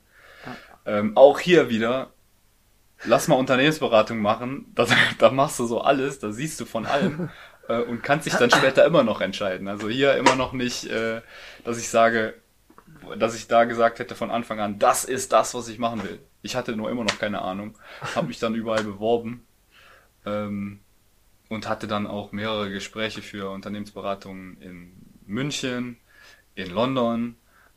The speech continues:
Speaker 2: äh, und in Luxemburg, wo ich dann jetzt auch, äh, gelandet bin.
Speaker 1: Ah, da, da merkt man schon wieder, äh, auf jeden Fall ein anderer Standort, dass du wieder neue Erfahrungen sammeln willst.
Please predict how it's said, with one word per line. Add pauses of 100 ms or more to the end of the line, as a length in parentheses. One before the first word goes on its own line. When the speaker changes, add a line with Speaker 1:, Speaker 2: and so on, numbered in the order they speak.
Speaker 2:
äh, (120)
und
in
Luxemburg, (260)
wo
ich
dann
jetzt
auch,
äh, (760)
gelandet
bin. (400)
Speaker 1:
Ah,
da,
da
merkt
man
schon
wieder,
äh,
auf
jeden
Fall
ein
anderer
Standort, (320)
dass
du
wieder
neue
Erfahrungen
sammeln
willst.